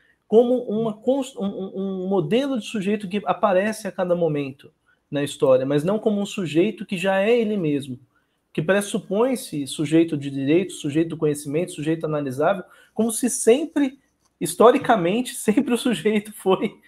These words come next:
de direito, sempre foi de conhecimento, sempre, né? E, e a partir da análise genealógica, a gente pensa que nem sempre o sujeito foi analisável psiquicamente, nem sempre o sujeito foi de direito, e nem sempre houve um sujeito de conhecimento,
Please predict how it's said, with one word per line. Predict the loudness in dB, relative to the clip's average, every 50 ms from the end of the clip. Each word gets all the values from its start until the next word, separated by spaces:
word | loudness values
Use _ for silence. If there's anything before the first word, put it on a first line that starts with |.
| -20 _ _ -4
de | 0 0 2
direito, | 6 6 8 8 8 6 6 2 -4 -4
sempre | -2 -2 -2 0 2
foi | 2 2
de | 2 2
conhecimento, | 0 -2 -4 -2 -2 -2 -2 -2 -2
sempre, | -2 -2 -2 -4
né? | -2 0 0 0 0 0 -4 -10 _ _ _ _ _ _ -12
E, | -10 -8 -4
e | -2 -2
a | 2
partir | 4 4 4 4 2 0 0
da | 2 2 2
análise | 2 0 -2 -2 -4 -4 -6 -6
genealógica, | -4 -4 -2 0 0 0 2 4 4 4 4 2 0 -2 -2 0 0 0
a |
gente | 2 0 -2 -4 -6 -8
pensa | -6 -4 -2 -2 -2 -4 -8 -12
que | -10 -8 -10 -10 -10 _ _ _ -4
nem | -2 0 0 0 -2
sempre | -6 -6 -4 -4 -2 -2 -4 -6 -6 -4 -4 -2
o | -2 -4
sujeito | -4 -6 -6 -6 -2 0 0 0 0 -4 -8
foi | -8 -6 -4 -4 -4
analisável | -4 -4 -6 -6 -6 -4 -2 0 0 0 0 -2 -4 -6
psiquicamente, | -6 -8 -8 -10 -10 -10 -10 -6 -4 -4 -2 -2 -4 -4 -6 -8 -10 -14 -16 -18 _ _ _ _ _ _ _
nem | 0 0 0 0
sempre | 0 -2 0 0 0 0 -2
o | -4
sujeito | -4 -4 -2 0 2 2 2 0 -4
foi | -6 -2 0 0 0
de | 0 -2 0
direito, | 0 2 2 2 2 0 0 -4 -8 -10 -12 -12 _ _ _ _ _ 0
e | 2 2
nem | 2 2 0 -2
sempre | -2 -2 0 0 0 0 0 2 4
houve | 4 4 4 2 2 0 -2
um | -2 -4
sujeito | -4 -4 -4 -2 2 2 2 2 2 -2 -6
de | -6 -4
conhecimento, | -2 -2 0 -2 -2 -4 -4 -2 -2 -2 -2 -4 -8 -12 _